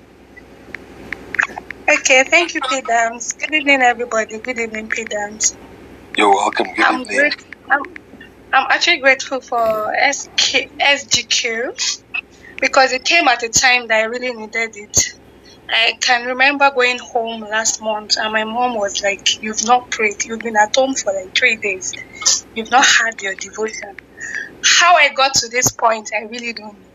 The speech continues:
Speaker 1: because I don't, my mom knows that. In fact, I'm a prayer partner. I don't joke with prayer. So how I got to that point, I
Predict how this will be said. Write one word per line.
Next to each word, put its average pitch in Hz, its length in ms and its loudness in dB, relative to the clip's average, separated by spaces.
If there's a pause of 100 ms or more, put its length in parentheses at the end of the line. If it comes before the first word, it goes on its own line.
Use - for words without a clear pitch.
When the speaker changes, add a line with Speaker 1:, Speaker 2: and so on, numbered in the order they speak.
Speaker 1:
because - 520 -4
I 226 100 4
don't, 247 300 0
my 240 160 2
mom 262 320 -4
knows 226 360 -6
that. 196 340 0 (800)
In 247 100 -4
fact, 247 240 4
I'm 226 120 -2
a 226 80 4
prayer 247 340 4
partner. 220 300 0
I 208 100 0
don't 233 200 -14
joke 214 180 -18
with - 220 -12
prayer. 208 340 0
So - 340 2
how 285 220 2
I 254 160 4
got 226 160 -6
to 208 80 -8
that 214 180 -6 (100)
point, - 380 -12 (640)
I 220 120 0